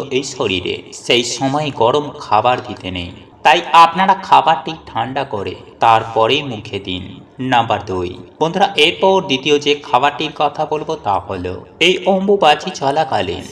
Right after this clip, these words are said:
অবশ্যই আম এবং দুধ গ্রহণ করবেন এবং এই অম্বুবাচী তিথির পর দেবী আদিশক্তির বিভিন্ন রূপের আপনারা আম এবং দুধ দিয়ে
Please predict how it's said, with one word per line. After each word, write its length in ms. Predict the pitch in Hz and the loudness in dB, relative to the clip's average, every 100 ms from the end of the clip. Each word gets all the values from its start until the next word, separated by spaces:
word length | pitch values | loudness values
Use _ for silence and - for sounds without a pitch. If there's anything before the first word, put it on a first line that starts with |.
| - - 156 | -6 4 4
অবশ্যই 500 | 180 202 - 202 190 - 120 | 6 0 -2 -4 -2 2 6
আম 180 | 127 139 131 | 6 4 -2
এবং 220 | 151 165 151 110 | -6 -4 -6 -4
দুধ 220 | 95 92 - 107 | -4 -4 -8 -6
গ্রহণ 360 | 110 120 127 127 123 | -2 0 -2 -6 -4
করবেন 360 | 95 95 92 90 - - - | -4 -4 -6 -8 -12 -12 0
এবং 240 | 160 208 202 160 | 2 2 0 0
এই 120 | 170 - | -2 -2
অম্বুবাচী 540 | 165 180 202 196 196 202 | -4 0 2 2 -2 -8
তিথির 360 | 147 143 151 143 - | -8 -6 -8 -6 0
পর 240 | 95 90 92 - - 110 | 2 0 -4 -12 -20 0
দেবী 260 | 131 127 131 131 127 | 2 4 2 6 8
আদিশক্তির 640 | 120 123 156 170 165 160 131 107 | 8 4 -6 -8 -6 -8 -6 -6
বিভিন্ন 360 | 107 139 175 190 | -6 -8 -8 -8
রূপের 440 | 107 98 113 92 90 - - | -6 -6 -4 -4 -4 -4 2
আপনারা 340 | 131 139 135 131 143 156 | 2 4 0 2 4 6
আম 120 | 160 160 | 6 2
এবং 200 | 139 139 151 123 | -4 -4 -4 -4
দুধ 140 | 110 107 | -6 -6
দিয়ে 180 | 104 95 | -6 -6